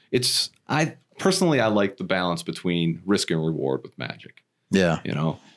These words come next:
Speaker 1: you have
Speaker 2: Like
Speaker 1: some spells that you could do automatically.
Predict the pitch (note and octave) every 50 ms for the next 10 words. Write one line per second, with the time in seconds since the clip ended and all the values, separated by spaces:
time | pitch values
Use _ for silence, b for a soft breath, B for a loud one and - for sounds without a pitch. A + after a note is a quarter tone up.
0 | b b G#2+ C3 C#3+ B2+ A#2+ D3+ D3 D3+ D3+ - D3 B2+ B2 A#2 A2+ G2+ G#2 G#2+
1 | G#2+ G#2 - - A#2+ G#2 G2+ G2 F#2+ E2+ - - _ _ _ _ _ _ _ _
2 | _ _ _ _ _ _ - F2 - A2 A2+ G#2+ G#2 E2 F2 G2 F#2+ F2+ C2+ A1+
3 | - - - - -